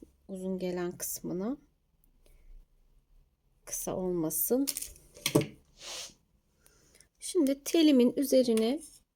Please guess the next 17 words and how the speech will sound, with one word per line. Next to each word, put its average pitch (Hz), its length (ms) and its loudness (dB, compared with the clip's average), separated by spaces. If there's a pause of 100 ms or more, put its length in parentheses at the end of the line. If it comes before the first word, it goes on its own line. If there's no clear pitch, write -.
(1120)
bordo 269 580 6 (920)
telle 277 600 4 (600)
saracağım 170 640 2
arkadaşlar. - 1040 -4 (2750)
Evet, 262 180 -2
telimizi 269 420 2
bu 240 60 -2
şekilde 202 540 0
sardık. 233 880 2
Çok - 180 -6
sık - 240 -2
olmamasına 233 560 4
dikkat 226 320 -2
etmedim. 226 580 0 (120)
Gelişi 262 320 -4
güzel 180 320 0
sardım. 247 600 0